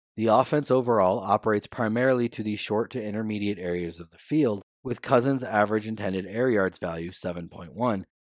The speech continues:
sandwiched among guys like Davis Mills, Jared Goff, and Jimmy Garoppolo. Even Justin Jefferson's elite fantasy season is coming through a modest ten point seven A dot. He does possess an elite twenty-nine point two percent red zone target share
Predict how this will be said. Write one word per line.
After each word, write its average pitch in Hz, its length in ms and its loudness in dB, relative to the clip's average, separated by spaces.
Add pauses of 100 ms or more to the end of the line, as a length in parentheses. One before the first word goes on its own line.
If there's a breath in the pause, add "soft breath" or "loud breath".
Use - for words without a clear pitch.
(160)
sandwiched 143 480 0
among 117 280 2
guys 95 320 0
like 90 200 -6
Davis 117 320 -2
Mills, 90 320 -4
Jared 107 320 -2
Goff, 80 320 -8
and 92 140 -8
Jimmy 78 200 -14
Garoppolo. 85 640 -4 (480)
Even 131 240 -2
Justin 120 400 0
Jefferson's 104 540 0
elite 95 520 -6
fantasy 107 440 -2
season 123 440 -4
is 110 280 -6
coming 113 260 -2
through 104 240 -2
a 101 40 -4
modest 101 420 -2
ten 104 180 -4
point 101 300 -6
seven 92 340 -4
A 120 160 -6
dot. 82 260 -4 (220)
He - 140 -10
does 104 320 2
possess 98 360 -2
an 92 60 -4
elite 92 380 -6 (120)
twenty-nine 92 500 -4
point 95 300 -8
two 107 140 -4
percent 92 360 -6
red 92 260 -2
zone 90 180 -4
target 101 380 -8
share 127 340 -2